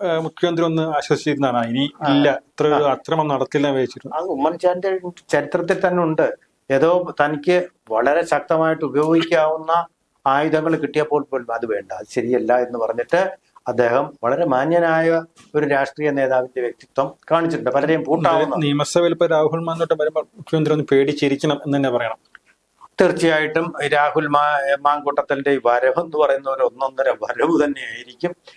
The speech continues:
Speaker 2: എന്നുള്ള കാര്യത്തിൽ ഒരു സംശയവുമില്ല. issues ഇപ്പൊ തന്നെ ധാരാളം issues ഇപ്പൊ ഗവൺമെന്റിന്റെ മുമ്പിലുണ്ട്.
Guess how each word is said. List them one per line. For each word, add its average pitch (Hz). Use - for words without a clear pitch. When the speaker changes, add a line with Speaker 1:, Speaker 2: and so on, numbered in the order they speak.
Speaker 2:
എന്നുള്ള 165
കാര്യത്തിൽ 139
ഒരു 135
സംശയവുമില്ല. 156
issues 160
ഇപ്പൊ -
തന്നെ 139
ധാരാളം 131
issues 123
ഇപ്പൊ 120
ഗവൺമെന്റിന്റെ 113
മുമ്പിലുണ്ട്. 143